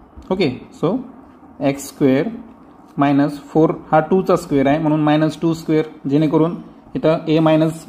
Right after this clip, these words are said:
ए स्क्वेअर मायनस बी स्क्वेअर हा formula applicable असेल. आणि न्युमरेटरमधले जे आहेत ते आता कुठे येतील? डिनॉमिनेटरमध्ये.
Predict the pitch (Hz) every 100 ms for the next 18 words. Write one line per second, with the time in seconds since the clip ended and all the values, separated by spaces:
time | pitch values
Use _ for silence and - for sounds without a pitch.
0 | - 156 165 175 165 160 160 147 151 151
1 | - 127 123 151 151 147 151 147 147 147
2 | 147 147 143 147 143 - - - - -
3 | - - - - - - 139 143 143 143
4 | - - - 143 151 160 175 170 170 156
5 | 170 165 170 160 165 170 170 175 240 -
6 | - 156 170 156 139 131 123